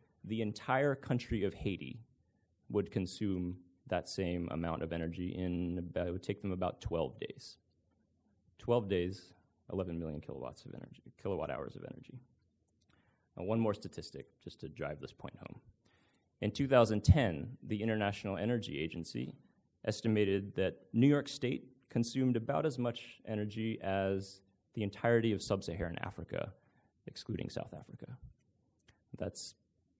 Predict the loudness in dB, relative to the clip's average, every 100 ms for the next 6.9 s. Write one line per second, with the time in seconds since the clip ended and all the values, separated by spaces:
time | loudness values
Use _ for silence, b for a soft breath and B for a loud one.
0 | _ _ _ _ _ -10 -2 0 0 -2
1 | -14 -2 2 4 2 2 4 4 4 2
2 | 0 0 2 0 -2 6 6 6 0 0
3 | -2 -6 -4 -4 -4 B B B -4 -2
4 | -2 -4 -4 -4 -2 -2 0 -2 -2 -4
5 | -4 -6 -8 -6 -6 -6 -12 -10 -8 -6
6 | -8 -8 -8 -8 -10 -14 -16 -16